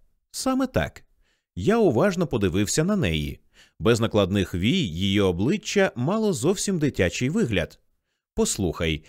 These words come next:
що, власне, являє собою цей Нобору Ватая?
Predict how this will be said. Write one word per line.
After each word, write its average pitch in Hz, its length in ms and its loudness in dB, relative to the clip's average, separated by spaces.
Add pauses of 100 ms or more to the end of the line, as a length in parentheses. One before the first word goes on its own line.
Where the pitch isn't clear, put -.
(140)
що, - 260 -2
власне, 196 420 0
являє 123 400 2
собою 143 460 0
цей 151 280 0
Нобору 117 420 2
Ватая? 143 520 0